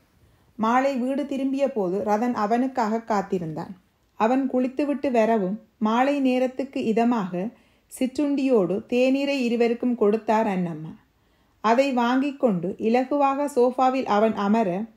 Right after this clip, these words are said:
"அத்தான், ஆர்டர் கொடுத்த ட்ரெஸ் எல்லாம் வந்துட்டுதாம். நீங்க ஒருக்கா போட்டு பார்த்து எது பிடிச்சிருக்குன்ட்டு சொல்லணும். எப்ப கொண்டு வர சொல்லு?" என்று கேட்டான் ரதன். "இன்றைக்கே கொண்டு வர சொல்லு, இனி நான் ஃப்ரீ தான்." தன் சம்பந்தமான திருமண வேலைகளை ரதனிடம் ஒப்படைத்திருந்தான்.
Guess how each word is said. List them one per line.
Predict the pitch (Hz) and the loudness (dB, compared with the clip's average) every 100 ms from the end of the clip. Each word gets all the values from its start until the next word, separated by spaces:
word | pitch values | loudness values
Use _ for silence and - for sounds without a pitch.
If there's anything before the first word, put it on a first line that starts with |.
| _ | _
"அத்தான், | - 233 294 214 - | -6 0 2 2 0
ஆர்டர் | 220 240 277 285 | 2 4 4 2
கொடுத்த | 285 269 247 | -2 0 0
ட்ரெஸ் | 240 262 | 0 -2
எல்லாம் | 294 294 302 294 | -2 -2 -2 0
வந்துட்டுதாம். | 269 233 185 185 175 226 | 2 2 0 -4 -6 -4
நீங்க | 226 254 269 | 0 2 2
ஒருக்கா | 269 277 | 0 0
போட்டு | 277 269 269 | 2 2 2
பார்த்து | 277 269 269 330 | 0 0 0 -2
எது | 294 285 | 0 0
பிடிச்சிருக்குன்ட்டு | 254 262 262 285 269 269 330 | -2 -2 -2 -4 -2 0 2
சொல்லணும். | 277 180 156 - 233 _ _ _ - | 2 2 0 -6 -16 _ _ _ -4
எப்ப | 226 226 302 | -4 0 0
கொண்டு | 285 285 | 2 0
வர | 277 214 | 0 0
சொல்லு?" | 180 180 165 170 220 _ _ _ | 0 -2 -4 -6 -8 _ _ _
என்று | - 254 277 | -2 0 0
கேட்டான் | 277 269 262 254 269 | 2 0 2 2 2
ரதன். | 240 180 180 - _ _ _ _ _ - | 2 0 -4 -14 _ _ _ _ _ -2
"இன்றைக்கே | 247 302 277 | 0 2 2
கொண்டு | 226 214 | 2 2
வர | 196 170 | 2 0
சொல்லு, | 170 143 202 185 _ | -2 -8 -10 -16 _
இனி | 208 233 | -2 0
நான் | 247 240 233 | 2 0 -2
ஃப்ரீ | - 170 | -2 -4
தான்." | 160 - - _ _ _ _ _ _ - | -6 -12 -20 _ _ _ _ _ _ -4
தன் | 214 240 285 | 0 2 2
சம்பந்தமான | 277 240 269 294 294 254 185 208 | 2 2 2 0 0 0 -2 -2
திருமண | 226 240 269 269 | 0 2 2 0
வேலைகளை | 254 240 254 254 233 233 | 4 4 6 4 4 2
ரதனிடம் | 214 190 233 254 254 233 | 2 2 2 2 2 0
ஒப்படைத்திருந்தான். | 208 214 196 190 180 170 170 160 | 0 0 0 0 -4 -4 -8 -12